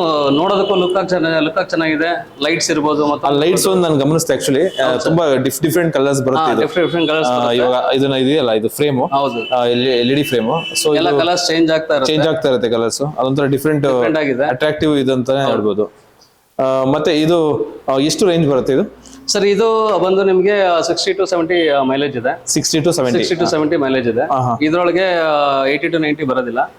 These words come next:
Speaker 2: ಓಕೆ.
Speaker 1: ಇದು ಇರೋದೇ ಒಂದ್ ಮಾಡೆಲ್, ಸ-, ಸಿಕ್ಸ್ಟಿ to ಸೆವೆಂಟಿ ಬರುತ್ತೆ.
Speaker 2: ಆಹಾ.
Speaker 1: ಅದೇ ಥಂಡರ್ ಆದ್ರೆ
Speaker 2: ಓಕೆ.
Speaker 1: ನಿಮ್ಗೆ ಇದು, ಆ, ಏಯ್ಟಿ to ನೈಂಟಿ ಮೈಲೇಜ್ ಇದೆ.
Speaker 2: ಓ, ಇವಾಗ
Speaker 1: ಈ ಗಾಡಿ,
Speaker 2: ಬಂದಿರೋದು
Speaker 1: ಈಗ
Speaker 2: ಅಪ್ಡೇಟೆಡ್.
Speaker 1: ಹೊಸದಾಗಿ ಬಂದಿರೋ
Speaker 2: ಹಾ.
Speaker 1: ಗಾಡಿಲಿ
Speaker 2: ಹಾ.
Speaker 1: ಏಯ್ಟಿ to ನೈಂಟಿ ಮೈಲೇಜ್ ಇದೆ.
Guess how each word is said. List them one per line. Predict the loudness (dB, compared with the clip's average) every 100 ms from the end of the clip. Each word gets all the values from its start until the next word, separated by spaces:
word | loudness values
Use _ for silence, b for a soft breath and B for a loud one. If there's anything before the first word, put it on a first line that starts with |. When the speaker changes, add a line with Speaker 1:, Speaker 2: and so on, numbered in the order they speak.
| -6
Speaker 2:
ಓಕೆ. | -4 -2 0
Speaker 1:
ಇದು | 2 2 2
ಇರೋದೇ | 2 2 2
ಒಂದ್ | 2 2
ಮಾಡೆಲ್, | 2 0 2 0
ಸ-, | 0 0 2 0
ಸಿಕ್ಸ್ಟಿ | -4 -4
to | -2
ಸೆವೆಂಟಿ | 0 0 0
ಬರುತ್ತೆ. | -2 -4 -6 -6 -4 -2
Speaker 2:
ಆಹಾ. | 0 0
Speaker 1:
ಅದೇ | 0 0
ಥಂಡರ್ | 0 0 2 0
ಆದ್ರೆ | 0 0 -2 -4 -4
Speaker 2:
ಓಕೆ. | -2 -2 -4 -14 _ 0
Speaker 1:
ನಿಮ್ಗೆ | 2 2 2 2
ಇದು, | 2 2 2 2
ಆ, | 2
ಏಯ್ಟಿ | 0 0
to | 0 0
ನೈಂಟಿ | 0 0
ಮೈಲೇಜ್ | 0 0 -2 -6
ಇದೆ. | -20 _ _ -16 -4 0
Speaker 2:
ಓ, |
ಇವಾಗ | 2 2 2
Speaker 1:
ಈ |
ಗಾಡಿ, | 2
Speaker 2:
ಬಂದಿರೋದು | 2 0
Speaker 1:
ಈಗ |
Speaker 2:
ಅಪ್ಡೇಟೆಡ್. | 2 0 2
Speaker 1:
ಹೊಸದಾಗಿ | 2 2 0
ಬಂದಿರೋ | 0 0
Speaker 2:
ಹಾ. | 0
Speaker 1:
ಗಾಡಿಲಿ | 0 0 0 -2
Speaker 2:
ಹಾ. | -2 -6 -6 -6
Speaker 1:
ಏಯ್ಟಿ | -4 -2
to | 2 2
ನೈಂಟಿ | 2 2
ಮೈಲೇಜ್ | 2 0 -2
ಇದೆ. | -6 -18